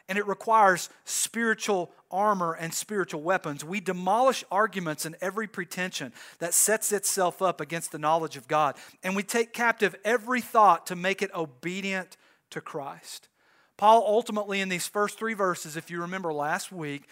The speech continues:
he lets us know that God is in control, and no matter how organized, how well funded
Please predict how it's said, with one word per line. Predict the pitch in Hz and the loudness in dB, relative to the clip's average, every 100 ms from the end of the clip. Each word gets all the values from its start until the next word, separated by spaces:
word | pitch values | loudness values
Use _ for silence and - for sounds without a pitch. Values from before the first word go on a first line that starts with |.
| - - | -20 -20
he | - 185 | -10 -6
lets | 175 190 214 | 0 2 2
us | 247 226 | 0 -2
know | 202 175 160 156 | -2 0 0 0
that | 156 151 | -4 -4
God | 123 165 202 | 0 4 4
is | 196 | 0
in | 190 175 | -6 -8
control, | 175 160 160 123 135 _ _ - - - | -10 -8 -6 -6 -10 _ _ -20 -20 0
and | 190 202 | 2 4
no | 202 | 4
matter | 214 220 190 | 6 6 6
how | 196 180 160 | 6 6 4
organized, | 202 233 247 240 233 247 254 240 - | 6 6 6 2 2 2 0 -4 -8
how | - 196 | 0 0
well | 185 180 165 | 2 2 0
funded | - - 190 226 220 254 | 0 -2 -2 -2 -2 -4